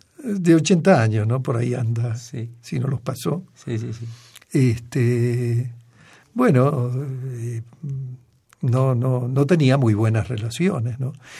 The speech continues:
Speaker 1: Y luego con la que fue la, la esposa de Borges, con Elsa Astete Millán, ¿no?
Speaker 2: Sí, sí, sí.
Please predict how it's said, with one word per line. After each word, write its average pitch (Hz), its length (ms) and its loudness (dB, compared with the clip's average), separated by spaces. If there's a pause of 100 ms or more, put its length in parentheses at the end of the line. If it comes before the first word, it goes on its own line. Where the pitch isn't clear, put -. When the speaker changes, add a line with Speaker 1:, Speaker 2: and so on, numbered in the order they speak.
(120)
Speaker 1:
Y 170 100 0
luego 220 300 6
con 190 160 4
la 127 100 4
que 117 100 0
fue 147 240 2
la, 120 440 2
la 120 120 -2
esposa 139 520 2
de 110 100 -2
Borges, 131 580 2 (360)
con 113 160 0
Elsa 117 300 2
Astete 120 380 0
Millán, 117 540 0
¿no? 135 100 -6
Speaker 2:
Sí, 131 320 -4
sí, 117 200 -8
sí. 117 280 -8